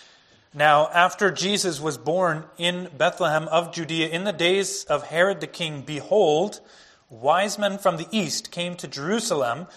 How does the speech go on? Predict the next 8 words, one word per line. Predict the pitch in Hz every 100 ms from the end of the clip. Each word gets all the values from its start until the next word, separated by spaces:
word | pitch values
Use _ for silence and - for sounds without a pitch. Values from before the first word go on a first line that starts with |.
| - - _ _
saying, | - 180 175 170
"Where | 165 233
is | 233 170 -
he | 214 170 165 180 _ _ _
who | 202
has | 175 165
been | 147 170 139
born | 156 196 143 143